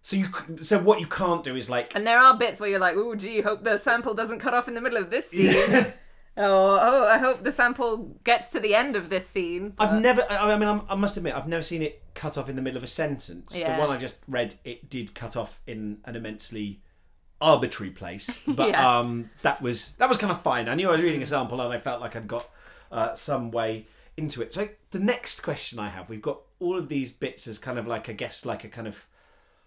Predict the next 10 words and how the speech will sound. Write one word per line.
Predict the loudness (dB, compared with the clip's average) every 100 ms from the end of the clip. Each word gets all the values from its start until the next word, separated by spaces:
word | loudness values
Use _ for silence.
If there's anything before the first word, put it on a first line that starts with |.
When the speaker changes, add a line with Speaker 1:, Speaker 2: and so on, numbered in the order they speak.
| _
Speaker 1:
funnel | -20 0 4 4 2 -4
that's | -6 -8
bringing | -8 -8 -6 -8
people | -12 -12
in. | -14 -14
But | -10 -10 -10 _ _ _ _ _ _ _ -18
how | -10 0 2 2
do | 0 -2
you | 0 -2
find | -2 -2 -2 -4 -8 -10